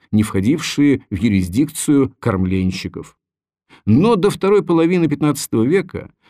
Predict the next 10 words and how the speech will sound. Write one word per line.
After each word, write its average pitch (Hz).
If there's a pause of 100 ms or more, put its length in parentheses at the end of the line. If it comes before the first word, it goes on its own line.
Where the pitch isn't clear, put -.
сохранившиеся 120
памятники 175
законодательства 147
не 170
указывают 117
такого 92
значения 98 (160)
мирских 113 (140)
выборных, 127
ни 135